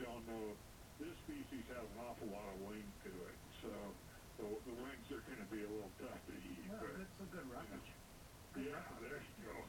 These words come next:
Speaker 2: Well, what do you do? Do you saute 'em, parboil, poach 'em, roast? What do you do to 'em?
Speaker 1: These were, the ones I've had are, have been, uh, roasted and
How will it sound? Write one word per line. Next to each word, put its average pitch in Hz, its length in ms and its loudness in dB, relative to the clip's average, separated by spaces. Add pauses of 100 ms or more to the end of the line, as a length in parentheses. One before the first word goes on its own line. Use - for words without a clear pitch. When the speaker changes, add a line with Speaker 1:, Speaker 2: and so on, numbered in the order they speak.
(880)
Speaker 2:
Well, 240 160 0
what 247 120 2
do 240 40 2
you 208 80 2
do? 196 120 4
Do 131 120 -2
you 117 80 -4 (160)
saute 165 440 -2
'em, 185 320 0 (160)
parboil, 151 640 0 (200)
poach 151 320 -2
'em, 175 180 -2 (600)
roast? 165 280 -2
What 165 120 -2
do 170 40 0
you 135 120 0
do 185 40 0
to 160 80 -2
'em? - 80 -6 (640)
Speaker 1:
These 165 360 2
were, 165 440 2
the 131 80 4
ones 147 280 2
I've 135 280 0
had 139 280 2
are, 113 140 0 (260)
have 113 160 0
been, 113 280 0 (800)
uh, 101 400 4 (200)
roasted 120 520 0
and 117 160 -2